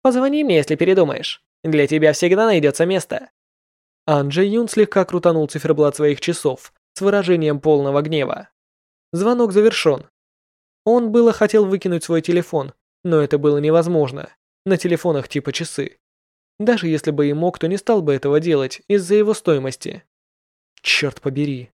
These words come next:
Скажите, что всё могло быть ещё хуже.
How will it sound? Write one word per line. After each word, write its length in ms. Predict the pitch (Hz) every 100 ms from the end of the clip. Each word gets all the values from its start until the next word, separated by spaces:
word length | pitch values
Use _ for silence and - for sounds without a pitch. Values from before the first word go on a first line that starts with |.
| _ _ _ _ _ _
Скажите, 460 | - 226 202 175 131
что 200 | - 151
всё 200 | - 151
могло 240 | 147 151
быть 180 | 151 151
ещё 200 | 175 202
хуже. 440 | - 226 131 -